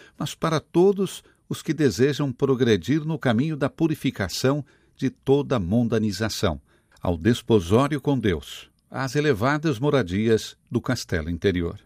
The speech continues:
Encorajando todos os membros dessa igreja particular e os organizadores e participantes do congresso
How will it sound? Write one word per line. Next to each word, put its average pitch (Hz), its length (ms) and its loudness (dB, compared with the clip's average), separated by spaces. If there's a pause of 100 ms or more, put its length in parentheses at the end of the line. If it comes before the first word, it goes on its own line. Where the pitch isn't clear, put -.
(500)
Encorajando 120 720 0
todos 143 300 -2
os 110 180 0
membros 117 400 0
dessa 104 300 0
igreja 107 440 0
particular 107 720 0
e 92 60 -4
os 85 140 -2
organizadores 107 880 2
e 80 60 -4
participantes 92 800 -2
do 82 100 -4
congresso 120 680 0